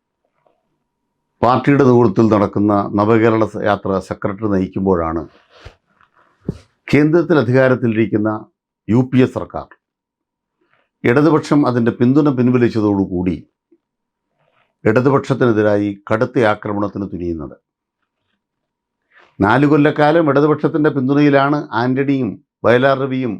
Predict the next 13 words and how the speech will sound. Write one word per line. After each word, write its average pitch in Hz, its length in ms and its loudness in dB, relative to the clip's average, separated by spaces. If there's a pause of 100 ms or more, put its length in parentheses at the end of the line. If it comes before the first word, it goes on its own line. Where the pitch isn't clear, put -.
(240)
മുല്ലപ്പള്ളി 127 480 -2
രാമചന്ദ്രനും 123 580 0 (140)
മന്ത്രിമാരായിരുന്നത്, 123 920 0 (160)
മൻമോഹൻ 123 400 0
സിംഗ് 123 180 -2
അവിടെ 123 200 2
ഇരുന്നത് 123 320 0 (360)
എന്നൊന്നും 113 300 4
അവർ 131 160 4
ഓർത്തില്ല. 127 320 -2 (2750)
തെരഞ്ഞെടുപ്പിന് 190 540 2
തൊട്ടു 156 280 0
മുന്ന് 131 240 2